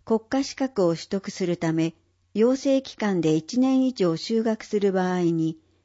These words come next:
給付金を支給します。内容、支給期間、就学する全期間、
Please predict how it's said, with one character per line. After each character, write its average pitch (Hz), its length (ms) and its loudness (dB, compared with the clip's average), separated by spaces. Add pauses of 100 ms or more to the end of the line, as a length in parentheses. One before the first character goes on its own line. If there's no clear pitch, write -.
(180)
給 269 260 0
付 - 160 -8
金 240 300 0
を 226 80 0
支 - 140 -12
給 196 220 0
し 165 180 -4
ま 156 160 0
す。 - 260 -20 (880)
内 220 360 2
容、 175 380 4 (320)
支 - 200 -18
給 254 240 -2
期 - 180 -14
間、 143 340 -4 (580)
就 262 300 -2
学 262 220 -2
す 240 160 -4
る 226 120 0
全 240 280 2
期 - 140 -18
間、 143 340 -4